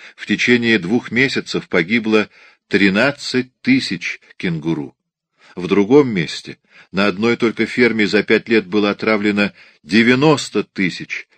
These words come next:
кенгуру. Это частные случаи. Вообще же уничтожение кенгуру ядами приняло такие размеры,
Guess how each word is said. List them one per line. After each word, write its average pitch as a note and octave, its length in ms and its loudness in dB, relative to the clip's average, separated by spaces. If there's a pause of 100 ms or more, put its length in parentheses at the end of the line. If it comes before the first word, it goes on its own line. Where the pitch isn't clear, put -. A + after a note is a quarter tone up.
кенгуру. D2 560 -6 (680)
Это F2 200 -4
частные G2+ 540 -2
случаи. G2 580 -8 (920)
Вообще F#2+ 540 2
же B2 160 0
уничтожение F#2+ 800 0
кенгуру E2+ 460 -2
ядами D2+ 500 -2 (320)
приняло G#2 420 0
такие C3 440 2
размеры, A2 600 -2